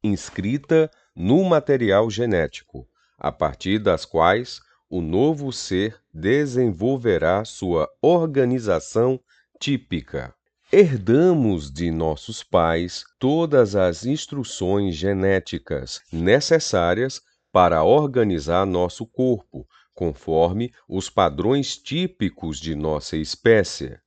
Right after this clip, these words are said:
Um vírus, uma bactéria, uma samambaia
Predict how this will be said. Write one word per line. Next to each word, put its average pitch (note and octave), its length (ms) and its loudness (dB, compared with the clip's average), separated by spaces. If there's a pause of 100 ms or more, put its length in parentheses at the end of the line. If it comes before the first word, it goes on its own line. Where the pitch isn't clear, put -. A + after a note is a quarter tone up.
(120)
Um F3 240 2
vírus, G2+ 840 -4 (420)
uma G3+ 320 4
bactéria, G2+ 1080 2 (360)
uma F3+ 320 2
samambaia G2 1040 0